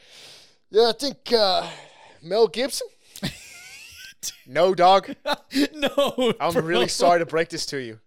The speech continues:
Speaker 1: You need to aim lower. <laughs> I'm so sorry.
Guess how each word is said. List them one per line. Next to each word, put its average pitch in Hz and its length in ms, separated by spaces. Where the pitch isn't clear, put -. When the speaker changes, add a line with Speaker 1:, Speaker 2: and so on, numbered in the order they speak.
Speaker 1:
You 143 80
need 175 140
to 165 200
aim 160 220
lower. 131 400
<laughs> - 0
I'm 160 420
so 175 380
sorry. 135 560